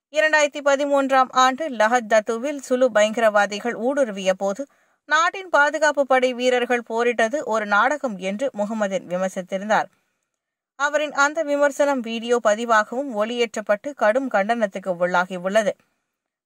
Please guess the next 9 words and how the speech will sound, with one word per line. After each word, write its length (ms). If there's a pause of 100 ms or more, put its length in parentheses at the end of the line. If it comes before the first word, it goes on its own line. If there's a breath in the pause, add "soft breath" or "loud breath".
ஷாபி 260
அப்தால் 360
மேலும் 380
கூறுகையில், 520
லஹட் 300
டத்துவில் 440
இரண்டுக்கும், 600
இரண்டாயிரத்துக்கும் 720
மேற்பட்ட 580